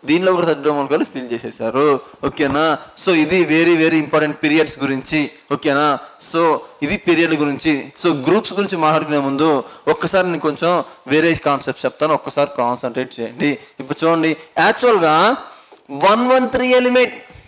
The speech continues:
one one five element, వన్ one seven elements అనేవి రెండు వందల,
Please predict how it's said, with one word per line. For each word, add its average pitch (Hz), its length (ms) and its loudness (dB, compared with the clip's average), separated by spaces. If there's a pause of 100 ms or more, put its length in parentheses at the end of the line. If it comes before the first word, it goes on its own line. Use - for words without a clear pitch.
(520)
one 202 280 4
one 247 200 2
five 247 280 4
element, 247 360 2 (680)
వన్ 185 300 2
one 247 180 2
seven 247 320 4
elements 240 380 2
అనేవి 208 680 2 (300)
రెండు 202 300 2
వందల, 196 760 4